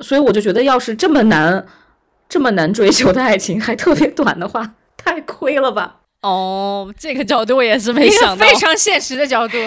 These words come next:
Speaker 3: 非常现实。
Speaker 1: 对，就是性价比很低，
Speaker 3: 啊。
Speaker 1: 然后又付出回报比也太差了，所以我愿意追求天长地久。
Speaker 2: 就把这个成本啊，摊薄，就是通过这个时间。<laughs> 我，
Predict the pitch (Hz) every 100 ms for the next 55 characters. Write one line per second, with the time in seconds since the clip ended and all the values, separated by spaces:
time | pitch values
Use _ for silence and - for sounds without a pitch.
0 | - - 392 359 269 269 330 285 233 339
1 | 339 349 359 254 285 240 185 240 240 220
2 | 208 254 - 302 - 311 240 226 220 190
3 | - 196 - 254 160 208 208 208 208 233
4 | 240 220 233 233 220 220 285 - 214 240
5 | 214 190 - - _ _ _ - 208 185
6 | 160 254 220 - 190 170 277 175 143 151
7 | - 262 196 143 160 208 233 269 277 415
8 | 494 403 - 605 - 571 - 311 269 -
9 | - 277 247 - 240 - 233 - - 226
10 | _ _ - 622 622 480 320